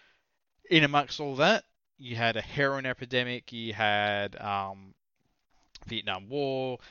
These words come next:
you had fucking all, all this police corruption. It's, it's such a good film. Off the heels of that, I think the director's name is, help me out here, Phony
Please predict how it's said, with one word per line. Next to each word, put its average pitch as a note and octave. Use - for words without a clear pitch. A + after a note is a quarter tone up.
you A2
had G2+
fucking G#2
all, C#3+
all C3
this A#2
police A#2+
corruption. C3+
It's, -
it's C#3
such F3
a C#3
good A#2
film. G2
Off D3
the -
heels F3
of D3
that, B2+
I -
think E3
the B2
director's A#2
name A2+
is, A#2
help C3
me A#2+
out A#2+
here, A#2+
Phony B2